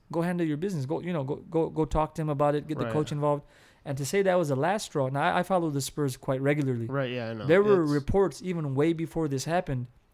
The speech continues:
Speaker 1: uh, saying that the Spurs were starting to believe that Kawhi's agents and uncles were
Speaker 2: Got,
Speaker 1: orchestrating a
Speaker 2: yeah.
Speaker 1: move for him to go to L A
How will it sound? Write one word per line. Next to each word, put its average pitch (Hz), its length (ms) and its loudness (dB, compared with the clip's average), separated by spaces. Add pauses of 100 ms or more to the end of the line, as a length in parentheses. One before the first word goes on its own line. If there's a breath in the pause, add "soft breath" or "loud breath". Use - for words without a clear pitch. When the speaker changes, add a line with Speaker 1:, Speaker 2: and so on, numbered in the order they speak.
(300 soft breath)
Speaker 1:
uh, 127 460 2
saying 160 280 -6
that 135 120 -2
the 139 80 -4
Spurs 170 480 -2
were 135 460 0 (640)
starting 165 480 0
to 143 120 -4
believe 147 340 0
that 143 140 -2
Kawhi's 139 540 -2
agents 156 420 -2
and 139 200 -6
uncles 147 560 -2 (340 soft breath)
were 143 160 0
Speaker 2:
Got, 147 200 0
Speaker 1:
orchestrating 156 440 0
a - 40 -2
Speaker 2:
yeah. 139 60 0
Speaker 1:
move 147 200 0
for 151 120 -4
him 151 120 -2
to 147 80 -2
go 143 100 0
to 127 100 -2
L 123 160 0
A 131 200 2